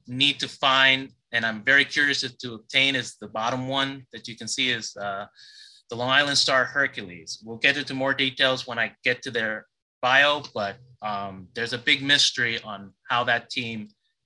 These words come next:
or if that team actually exists or qualified to the tournament. And it's, it's, it's, it's one that has me very puzzled, uh, <laughs> in, in wanting to find out if that is actually true. So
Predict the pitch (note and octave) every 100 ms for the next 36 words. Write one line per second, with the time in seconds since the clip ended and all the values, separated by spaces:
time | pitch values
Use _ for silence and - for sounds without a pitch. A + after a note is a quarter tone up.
0 | _ - B2 A#2+ A#2 A#2+ C#3 A#2 A2+ -
1 | A#2 G#2+ G#2+ G#2+ A#2+ F3 E3+ - A#2+ A2
2 | B2 A2+ G#2+ G#2 F#2+ F#2+ - _ _ _
3 | _ - C3+ A#2+ A2 B2+ G#2+ E2+ D2+ -
4 | _ _ _ _ _ _ _ _ _ _
5 | _ A2 G#2 G#2 G2+ - A#2+ - - A#2+
6 | C3 D#3 C3 D3+ D#3 C#3+ C3 B2 _ _
7 | _ _ - B2+ B2+ C3 C3 C3 B2+ C#3
8 | C#3 C#3+ D3 - - A2 - - - _
9 | _ B2+ A#2 A2+ A2+ A2+ A#2 B2 B2+ B2
10 | B2 A2+ A2+ G2+ F#2 - _ _ _ _
11 | _ B2 - - - A#2 A2+ A2+ A2+ G#2+
12 | - G#2 - F#2 D#2 _ - - _ _
13 | _ _ _ _ - - C3+ B2 A2+